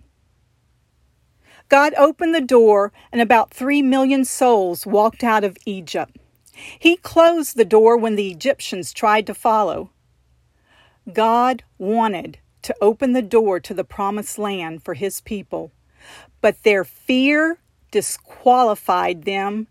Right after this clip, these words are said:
to take the land. Oftentimes, our fear keeps us from enjoying all that God wants to give us.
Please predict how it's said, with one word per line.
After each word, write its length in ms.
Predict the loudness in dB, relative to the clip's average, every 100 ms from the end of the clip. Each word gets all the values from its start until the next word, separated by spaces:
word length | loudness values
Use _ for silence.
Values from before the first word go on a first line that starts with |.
| _
to 140 | -12 -12
take 500 | -10 -8 -8 -8 -10
the 100 | -6
land. 580 | -6 -8 -10 -12 -16 -20 _ _ _ _ _ _ _ _ _ _ _ _ -20 0
Oftentimes, 880 | 2 4 2 -2 -2 -4 0 0 -2
our 200 | 0 0
fear 460 | 0 0 4 4 2
keeps 420 | 0 0 0 0
us 200 | 0 0
from 220 | -2 0 2
enjoying 580 | 0 0 -4 -2 -4
all 240 | -4 -4 -4
that 200 | -6 -6
God 260 | -6 -6 -2
wants 480 | 0 0 -2 -8
to 120 | -8 -10
give 380 | -6 -4 -2
us. 440 | -2 -4 -8 -14